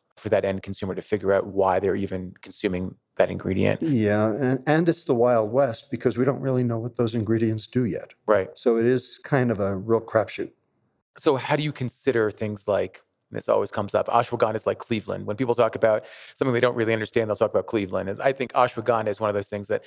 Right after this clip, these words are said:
Speaker 1: people have heard of, but they still don't know what it does.
Speaker 2: Yeah. So at the moment, these are all still data, not in evidence.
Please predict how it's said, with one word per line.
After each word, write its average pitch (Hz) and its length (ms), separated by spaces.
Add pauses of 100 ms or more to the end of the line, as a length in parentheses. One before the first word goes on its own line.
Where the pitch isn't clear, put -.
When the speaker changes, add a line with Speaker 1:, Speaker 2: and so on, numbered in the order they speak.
(140)
Speaker 1:
people 156 160
have - 120
heard 190 180
of, 180 320 (500)
but 110 80
they 117 80
still 151 240
don't 123 180
know 104 160
what 98 200
it 95 160
does. - 420 (280)
Speaker 2:
Yeah. 107 180 (720)
So 113 380 (120)
at 127 160
the 117 60
moment, 156 500 (100)
these 127 640
are 107 340
all 120 560
still - 480 (520)
data, 135 300
not 113 300
in 107 120
evidence. - 560